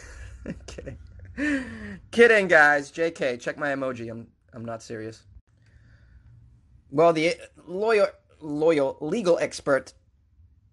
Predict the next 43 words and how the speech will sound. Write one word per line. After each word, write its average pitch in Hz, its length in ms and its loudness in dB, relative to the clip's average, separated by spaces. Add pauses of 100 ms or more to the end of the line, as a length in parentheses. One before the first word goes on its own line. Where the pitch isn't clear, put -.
(140)
ends 139 280 -2
this 131 180 -8
article 127 340 -2
with 117 140 -6
a 113 40 -8
quote 127 360 -2
saying, 120 320 -4
"With 165 140 0
the 165 60 -2
proliferation 202 800 0
of 135 160 -6
any 160 180 0
new 151 160 -2
technology, 127 600 -4
there 120 120 -4
is 117 120 -4
an 117 80 -4
adjustment 123 440 -6
period 117 300 -8
for - 180 -12
everyone, 120 400 -2
including 139 380 -6
judges. 107 600 -6
As 120 180 -4
ju-, 165 380 -2
as 127 180 -4
judges 165 280 -2
become 139 240 -4
more 135 140 -4
familiar 120 440 -4
and 117 160 -8
comfortable 117 500 -8
with 110 220 -8
emojis, 110 580 -6
they 110 80 -8
will 113 120 -8
figure 156 360 -2
out 135 120 0
the - 40 -8
best 139 300 -6
way 135 140 -2
to 123 100 -4
adapt 120 460 -2